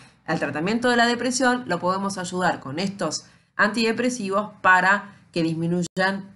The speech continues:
el apetito. Fíjense, les voy a presentar una paciente mía, que es una mujer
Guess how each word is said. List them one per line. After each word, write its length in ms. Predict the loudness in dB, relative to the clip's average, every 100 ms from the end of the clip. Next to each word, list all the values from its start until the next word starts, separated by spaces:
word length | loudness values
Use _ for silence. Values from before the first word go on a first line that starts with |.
| -12 -4
el 320 | -2 -2 -2
apetito. 600 | -4 -4 -6 -10 -10 -12 -12 -20 _ _ _ _ _ _ _ _ _ _ _ _ _ _ _ _ _ _ -20 -20 -20 -20 -20 -20 -20 -20 -6
Fíjense, 380 | -2 0 2 2
les 100 | 4
voy 100 | 2
a 80 | 2
presentar 460 | 0 -2 2 4
una 180 | 4 2
paciente 460 | 0 0 0 0 0
mía, 320 | 0 2 0
que 80 | -2
es 120 | -2
una 160 | 0 0
mujer 500 | 0 2 4 4